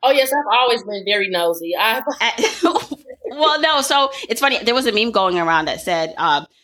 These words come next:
Speaker 2: for, I'm curious, like, for the people who used to say that, that they got, they talk too much, what are you now doing as, like, an adult? Because, you know, like, the teachers, like, if you're too, too talkative, if you're too am-, ambitious or talk back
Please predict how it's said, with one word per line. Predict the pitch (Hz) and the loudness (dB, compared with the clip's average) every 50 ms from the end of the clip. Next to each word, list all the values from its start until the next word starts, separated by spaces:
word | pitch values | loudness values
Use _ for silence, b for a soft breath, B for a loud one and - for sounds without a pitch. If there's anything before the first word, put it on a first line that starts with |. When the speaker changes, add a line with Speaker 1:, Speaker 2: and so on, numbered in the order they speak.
| _ _ _ | _ _ _
Speaker 2:
for, | _ - 240 220 214 - | _ 2 2 2 4 2
I'm | 247 359 | 0 -2
curious, | - - - - 339 320 220 180 - | -2 -2 -2 0 2 2 2 2 2
like, | 208 180 180 175 | 0 0 0 0
for | - 196 | 0 -2
the | 190 - | 0 2
people | - 269 - 294 | 0 0 2 2
who | 285 | 0
used | 277 - | 0 0
to | 247 | 0
say | 247 - | -2 0
that, | 214 208 - - | 0 0 -2 2
that | 190 175 160 - | 2 2 2 2
they | - 180 | 0 0
got, | 175 175 - - | 0 0 -2 -2
they | 160 160 | -4 -4
talk | 160 - 208 175 - | 0 0 0 0 0
too | - 233 208 | -2 -6 0
much, | 196 196 202 - - - - - | 2 0 0 0 -2 -8 -8 -2
what | 175 185 190 | 0 0 0
are | 202 | 0
you | 202 202 | -2 -2
now | 190 180 175 185 | 0 0 0 0
doing | 180 175 175 175 160 151 - - | 0 0 0 0 0 -2 -2 -2
as, | 139 151 151 160 | 0 0 0 0
like, | 165 160 165 | -2 -4 -2
an | 160 | -2
adult? | 160 147 160 160 160 202 240 - - - | -2 2 2 4 4 2 2 -2 -6 -8
Because, | 180 180 208 180 180 | -4 0 0 0 0
you | 208 | 0
know, | 220 233 220 | 0 2 2
like, | 214 185 180 | 2 2 0
the | 180 | -4
teachers, | 170 - 202 196 196 190 185 180 180 | -8 -8 -6 -2 0 2 2 2 2
like, | 170 - | 0 -4
if | 175 175 | -2 -4
you're | 170 165 | -4 -4
too, | - - 220 208 202 196 196 b b b b b | -2 -2 -2 -2 -2 -4 -6 b b b b b
too | - 208 | -8 -2
talkative, | - 240 226 220 226 226 208 208 202 196 196 185 | 0 2 0 2 0 0 0 2 2 2 0 0
if | 160 160 165 | -2 -4 -4
you're | 175 175 | -4 -4
too | 175 - 233 - | -4 -6 -8 -4
am-, | - 151 156 147 151 151 B B B B B _ _ _ - | -2 -2 -2 -2 -6 -10 B B B B B _ _ _ -4
ambitious | 165 165 147 165 175 175 - 185 180 - | -4 -2 -2 -2 -2 -2 -2 -4 -4 -4
or | - 156 156 143 139 - - _ _ _ _ | -2 -2 -2 -2 -2 -6 -10 _ _ _ _
talk | - - 190 185 - 165 | -2 -2 -2 -2 0 -2
back | 156 156 165 185 - | 0 0 0 0 -2